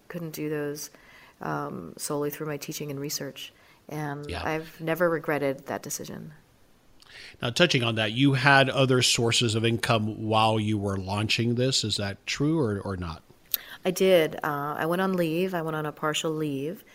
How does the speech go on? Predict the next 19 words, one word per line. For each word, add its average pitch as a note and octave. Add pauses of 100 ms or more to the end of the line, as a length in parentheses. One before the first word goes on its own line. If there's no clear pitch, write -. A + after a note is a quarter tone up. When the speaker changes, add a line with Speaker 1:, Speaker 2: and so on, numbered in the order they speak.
(260)
Speaker 1:
So -
I F3
didn't F#3+
have G3
to -
pay G3+
my F3+
bills. E3+
That A#3+
was E3
about D#3+
it. D3 (420)
Um, D#3 (400)
and, D3+
uh, D3
you D4+
know, F4
there's, D4+
there's A#3+